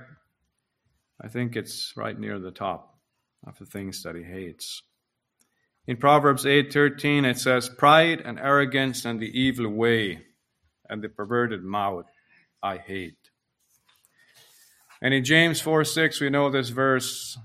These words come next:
very well. "God resists the proud, but gives grace to the humble." And the Greek word for opposes, or some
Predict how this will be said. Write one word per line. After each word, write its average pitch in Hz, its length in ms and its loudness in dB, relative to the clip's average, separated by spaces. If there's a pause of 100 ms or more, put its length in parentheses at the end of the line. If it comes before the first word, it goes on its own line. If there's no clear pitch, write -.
very 117 260 -4
well. 85 380 -8 (1000)
"God 113 200 0
resists 110 760 -8
the - 80 -16
proud, 92 580 -6 (380)
but - 180 -20
gives 101 260 -6
grace 101 640 -4
to - 80 -18
the 87 140 -12
humble." 87 460 -12 (2500)
And 120 200 4
the 123 80 2
Greek 147 320 2
word 143 360 6
for 127 160 2
opposes, 120 880 0 (680)
or 113 120 -8
some 127 500 -2